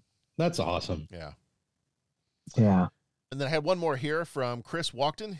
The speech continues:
Speaker 2: He is from Wales. He's been one of our longtime Patreon co-executive producers as well.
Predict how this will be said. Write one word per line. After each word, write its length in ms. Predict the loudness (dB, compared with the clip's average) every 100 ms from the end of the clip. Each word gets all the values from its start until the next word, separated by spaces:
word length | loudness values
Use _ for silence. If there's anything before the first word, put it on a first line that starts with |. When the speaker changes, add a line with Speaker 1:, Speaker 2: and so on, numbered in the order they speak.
| -6
Speaker 2:
He 160 | -6
is 300 | -4 -4 -4
from 260 | -4 -4 -2
Wales. 380 | 2 2 2 -2
He's 160 | -6
been 160 | -4 -4
one 120 | -2
of 80 | -2
our 120 | -4
longtime 640 | -4 -4 -4 -2 -2 -2 -8 -16 -20 -4
Patreon 500 | -2 0 0 0 0
co-executive 580 | 0 0 0 -2 -2 -6
producers 440 | -4 -4 -4 -4
as 100 | -4
well. 340 | 0 0 0